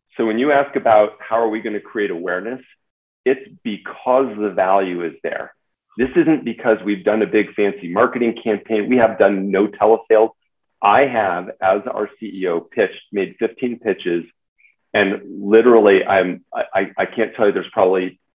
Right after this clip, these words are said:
representing about probably now five thousand practices. Those, those fifteen pitches have about five thousand practices. And every single one of them is raised.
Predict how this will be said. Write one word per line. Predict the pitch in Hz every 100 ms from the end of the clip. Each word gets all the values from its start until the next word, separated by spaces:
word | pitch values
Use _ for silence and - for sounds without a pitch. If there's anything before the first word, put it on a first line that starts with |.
| _ _
representing | 110 - 104 98 98 95 92 92 - _ _ _ _ _ _ -
about | 92 92 87 85 - - _ _ _
probably | 95 92
now | 90 87 _
five | 95 98 104
thousand | 101 92 92 87 87
practices. | - 85 82 - - - _ _ _ _ _ _ _
Those, | 98 101 101 -
those | 98 -
fifteen | 107 - 107
pitches | 95 101 - 90 85 - _
have | 95 87
about | 87 87 -
five | 92 92
thousand | 95 90 82
practices. | 87 85 - 80 78 76 73 _ _ _ _ _
And | 107 92 90 90 _
every | 104 104 117
single | 120 104
one | 98 98
of | 85
them | 85 80 85
is | -
raised. | 85